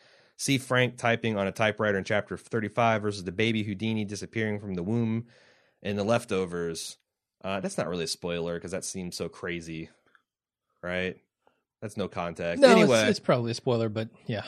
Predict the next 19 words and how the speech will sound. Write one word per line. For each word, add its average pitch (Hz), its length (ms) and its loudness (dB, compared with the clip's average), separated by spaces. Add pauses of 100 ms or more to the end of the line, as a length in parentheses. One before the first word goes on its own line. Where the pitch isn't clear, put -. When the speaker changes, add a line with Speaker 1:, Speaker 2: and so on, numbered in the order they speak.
(260)
Speaker 1:
Um, 139 380 4
I 139 100 4
don't 220 180 4
think 190 300 2
you're 147 120 0
right 143 340 6
because 127 280 0
I 123 80 6
wasn't 120 320 2
sobbing 90 720 0 (460)
uncontrollably 98 920 0
watching 92 400 0
Frank 95 320 -2
on 90 80 -2
the 87 80 -6
typewriter. 76 640 -4 (340)
Speaker 2:
<laughs> - 380 -20
Speaker 1:
There's 117 140 -4
something, 156 640 2